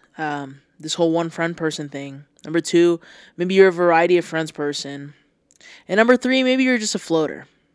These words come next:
One thing that I forgot to mention for the one friend person is just because you are a one friend person, that doesn't mean the person you're friends with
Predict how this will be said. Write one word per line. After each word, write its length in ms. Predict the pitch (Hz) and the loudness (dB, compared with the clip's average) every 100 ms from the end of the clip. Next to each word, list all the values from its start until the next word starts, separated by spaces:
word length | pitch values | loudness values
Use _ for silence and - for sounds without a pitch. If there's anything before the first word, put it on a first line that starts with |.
| _ _ _ - - - | _ _ _ -20 -8 4
One 160 | 262 | 6
thing 180 | 302 302 | 6 6
that 120 | 277 | 6
I 20 | |
forgot 320 | 247 220 202 196 | 6 4 2 2
to 80 | 175 | 0
mention 280 | 175 175 | -2 -2
for 100 | 165 | -4
the 100 | 165 | -2
one 220 | 160 170 180 | 0 -2 -2
friend 260 | 175 165 | -4 -4
person 460 | 165 165 170 185 180 - - | -2 -2 -2 -4 -6 -16 -8
is 120 | - 190 | -2 0
just 180 | 262 | 2
because 380 | 330 302 269 226 | 2 4 4 4
you 180 | 202 220 | 2 6
are 140 | 233 | 6
a 80 | 214 | 6
one 200 | 185 196 | 4 0
friend 240 | 196 196 180 | 0 -4 -2
person, 500 | 185 185 - 196 180 | -2 -2 -4 -6 0
that 180 | 185 | 0
doesn't 220 | 196 208 202 | 0 -6 -6
mean 180 | 202 | -6
the 40 | 185 | -6
person 360 | - 180 180 | -4 -4 -4
you're 100 | 170 | -8
friends 400 | 165 - 180 180 | -6 -4 -4 -4
with 400 | 147 135 113 147 | -6 -4 -6 -10